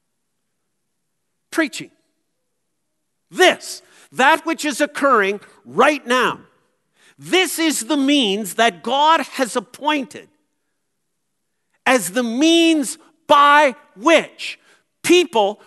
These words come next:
will become wise unto salvation through faith in Jesus Christ.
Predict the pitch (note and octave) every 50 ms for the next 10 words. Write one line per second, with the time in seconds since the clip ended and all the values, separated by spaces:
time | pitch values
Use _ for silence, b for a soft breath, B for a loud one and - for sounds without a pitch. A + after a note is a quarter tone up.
0 | b - F3+ C4 C#4 B3+ A#3 C#4 C4+ - - C4 B3+ A#3+ G#3+ G3 G3 A#3 B3+ C#4
1 | D4 D#4 D#4+ E4+ E4+ E4+ D#4+ B3+ - B B B B _ _ - C#4+ D4+ D4 -
2 | C#4+ C#4+ B3 - - D4 C#4 C#4 C#4 A3 B3 B3+ A#3 G#3 E3+ - - F#3+ G#3 A#3
3 | - _ _ _ _ _ _ _ _ - A#3+ D4+ E4+ F4 F4 D#4+ A#3 - - F4
4 | F4+ D#4+ B3+ G3+ G#3 G3+ - b b b b b b _ C#4+ D#4 D#4+ D#4 D4+ C#4+
5 | G3 G3 C#4+ C#4+ C4+ G#3 - C4 B3 - - - - B3 A3 F3+ - - - -
6 | - _ _